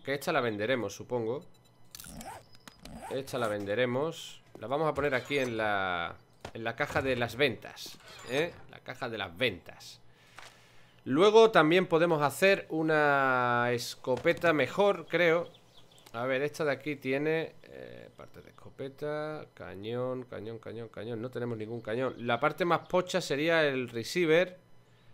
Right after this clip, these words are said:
que tampoco tenemos gran cosa. Pues entonces no. Entonces no puedo hacer, no puedo hacer una escopeta mucho mejor, en absoluto. En absoluto. Vale,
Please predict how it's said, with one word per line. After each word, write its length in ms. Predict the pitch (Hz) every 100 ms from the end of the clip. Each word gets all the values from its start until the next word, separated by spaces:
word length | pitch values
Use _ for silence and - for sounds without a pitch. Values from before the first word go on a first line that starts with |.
| - _ - - -
que 180 | 117
tampoco 480 | 110 107 104 147 127
tenemos 280 | 117 120 107
gran 180 | 107 104
cosa. 360 | 143 135 147
Pues 140 | 143 135
entonces 320 | 180 170 151
no. 220 | 123 - - - - - -
Entonces 300 | 117 143 135
no 100 | 120
puedo 160 | 113 107
hacer, 340 | 110 98 92 - _ - - -
no 160 | 110 110
puedo 120 | 113
hacer 160 | 107 101
una 120 | 101
escopeta 340 | 107 101 95
mucho 280 | 90 92 92
mejor, 280 | 82 - 87 -
en 100 | 90
absoluto. 520 | 87 - 98 101 - - - - - - - - - - - - -
En 160 | 151
absoluto. 680 | 151 135 165 156 143 - - - - - _ _ - - _ - -
Vale, 240 | 120 -